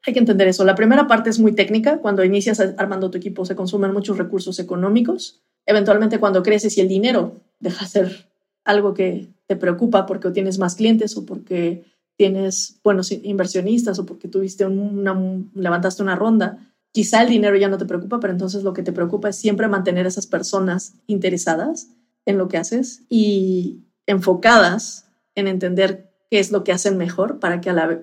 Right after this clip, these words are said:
para que a la vez ellos hagan mejor su trabajo, ¿no? Entonces, ganan ellos y ganamos todos.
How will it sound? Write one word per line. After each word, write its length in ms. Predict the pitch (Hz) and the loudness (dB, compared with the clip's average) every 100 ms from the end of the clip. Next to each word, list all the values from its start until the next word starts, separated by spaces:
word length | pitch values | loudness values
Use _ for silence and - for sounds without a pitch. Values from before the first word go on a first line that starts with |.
| - | -4
para 180 | 175 | -4
que 80 | 175 | -2
a 20 | |
la 60 | 185 | -2
vez 220 | 202 226 - | -2 -4 -4
ellos 220 | 196 185 | -4 -2
hagan 140 | 202 | -2
mejor 160 | 170 185 | -2 -4
su 140 | 185 | -4
trabajo, 400 | 170 143 135 - - | -2 -4 -6 -10 -18
¿no? 180 | - | -16
Entonces, 560 | 294 214 190 202 196 - | -14 -10 -8 -6 -8 -10
ganan 280 | - 196 208 | -2 0 2
ellos 320 | 202 226 240 | 0 0 0
y 160 | 202 190 | -4 -6
ganamos 380 | 190 185 185 - | -4 -4 -6 -6
todos. 380 | 196 - - | -8 -10 -14